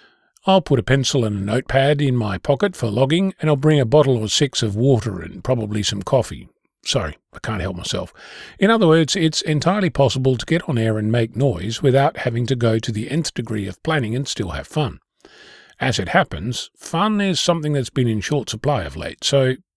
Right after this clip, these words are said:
that's also a welcome change. As an aside, in a completely unrelated and random observation, I recently installed a new font on my computer called Hack.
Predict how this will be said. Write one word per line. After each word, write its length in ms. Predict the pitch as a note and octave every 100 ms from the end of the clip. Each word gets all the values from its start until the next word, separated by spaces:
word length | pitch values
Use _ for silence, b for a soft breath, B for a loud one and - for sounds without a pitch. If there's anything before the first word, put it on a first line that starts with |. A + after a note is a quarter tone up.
| _ -
that's 220 | - -
also 280 | E3+ B2+ G#2
a 60 | -
welcome 340 | F#2+ F#2 F#2
change. 400 | F2 F2+ - - _ b b b b b b b b _ _ _
As 220 | - G3+
an 100 | E3+
aside, 420 | B2+ - A#2+ G2+ B2+
in 140 | A#2+
a 180 | G#2 G#2+
completely 640 | - A2+ F3 F#3 D3 C3
unrelated 540 | - C#3+ C3 B2 B2+ A2+
and 300 | G2+ G2 G#2
random 320 | C3 C#3+ B2
observation, 680 | A2 G2 G#2+ F2+ G2+ D3+ D3+
I 180 | D3+
recently 460 | C#3+ F3 F3 F3+ D#3
installed 380 | D3 - C3+ B2
a 60 |
new 240 | B2 A2+ G#2+
font 340 | - F3+ C#3
on 80 | G2
my 140 | F2+
computer 400 | F2+ F#2 F#2 E2+
called 240 | - A#2+ A2
Hack. 360 | - C3+ -